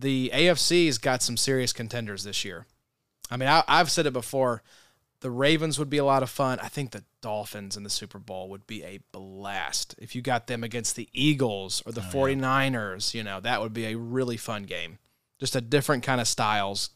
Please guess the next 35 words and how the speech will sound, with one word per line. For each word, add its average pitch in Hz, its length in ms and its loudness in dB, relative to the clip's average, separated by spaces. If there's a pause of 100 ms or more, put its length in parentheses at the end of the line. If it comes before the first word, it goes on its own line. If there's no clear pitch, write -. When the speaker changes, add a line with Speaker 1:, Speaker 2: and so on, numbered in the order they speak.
Speaker 1:
kind 110 200 -4
of 98 60 -10
game. 95 320 -10 (420)
Speaker 2:
Forty-niners. 110 800 -2 (320)
Interesting 113 420 -4
now. 127 260 4
Speaker 1:
I 127 140 2
know. 226 500 8
Little 151 180 4
bit 190 200 4
of 214 80 4
a 220 60 4
slump. 277 560 8 (340)
Little 120 300 2
Speaker 2:
Mm-hmm. 143 120 4
Speaker 1:
bit 190 180 2
of 190 240 2
a 208 120 2
slump. 185 500 2 (420)
Speaker 2:
Well, 98 120 -10
Brock 110 380 2
Purdy 165 440 10
not 147 180 10
looking 196 260 8
so 147 200 8
hot 160 380 10
and 147 140 6
looking 156 240 10
so 165 200 10
purty. 233 680 12
Speaker 1:
<laughs> 156 40 4
Not 147 220 4
looking 170 300 4
so 185 240 6
purty 180 260 8